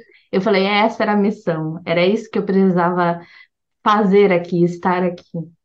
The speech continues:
Então, hoje, é, é lógico que é muito maior que isso, eu entendo só uma parte, mas eu percebo isso, que, é, percebo e reconheço que realmente era isso, era essa a missão. Mas eu vim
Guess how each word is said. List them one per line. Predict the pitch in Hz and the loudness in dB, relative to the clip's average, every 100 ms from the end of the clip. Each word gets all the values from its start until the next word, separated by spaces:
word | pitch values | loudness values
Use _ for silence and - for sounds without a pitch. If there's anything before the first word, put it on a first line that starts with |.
| _ _ _ | _ _ _
Então, | 180 175 185 185 | -4 0 2 4
hoje, | 190 202 196 202 185 180 175 - _ - | 2 2 2 4 4 4 0 -10 _ 0
é, | 180 175 - 180 | 2 4 4 2
é | 180 | 4
lógico | 190 202 - | 2 0 -2
que | |
é | 208 | 0
muito | 202 254 | 2 2
maior | 240 208 208 | 2 2 -2
que | - 202 190 | -4 -2 -2
isso, | 220 208 | -2 -2
eu | |
entendo | 196 196 190 | 0 0 -2
só | 190 196 | 0 -2
uma | 208 208 | -2 -2
parte, | 180 180 196 196 | -2 0 -2 -2
mas | 185 | 0
eu | 185 | 0
percebo | 190 196 - 196 190 | -2 -4 -2 -2 0
isso, | 202 190 190 190 | 0 0 -2 -6
que, | 185 185 180 - _ _ | -6 -6 -6 -10 _ _
é, | - 180 170 170 | -2 2 4 4
percebo | 170 196 185 202 208 214 | 2 0 0 0 0 0
e | 208 202 | 2 0
reconheço | 202 208 226 196 190 196 185 | 0 -2 -2 0 -2 -2 -6
que | - 185 | -4 -2
realmente | 185 196 190 190 190 | 0 0 0 -2 -4
era | 190 180 | -4 -4
isso, | 170 170 | -6 -6
era | 175 165 | -4 -4
essa | 165 180 | -6 -6
a | |
missão. | 175 175 - - - - - | -6 -6 -10 -16 -20 -8 0
Mas | 180 202 | 4 4
eu | 202 | 4
vim | 202 185 262 | 4 4 2